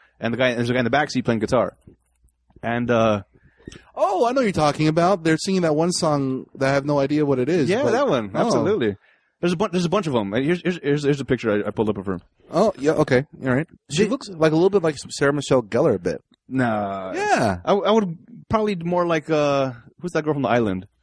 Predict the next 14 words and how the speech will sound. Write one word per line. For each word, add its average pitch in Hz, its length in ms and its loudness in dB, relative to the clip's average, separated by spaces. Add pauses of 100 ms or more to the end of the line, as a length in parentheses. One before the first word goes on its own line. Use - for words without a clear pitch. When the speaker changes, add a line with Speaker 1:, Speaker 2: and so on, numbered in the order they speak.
(540)
Speaker 2:
Don't 160 160 2
watch 165 200 0
it. 107 120 -4
Don't 120 180 2
Speaker 1:
I, - 20 4
Speaker 2:
know. 107 140 2
Speaker 1:
I, - 40 -4
I 165 180 -2
think 233 160 -4
she's 220 80 -2
an 202 80 -2
Avenger, 180 260 0
actually. 101 320 -2 (580)
Speaker 2:
Oh, 170 320 2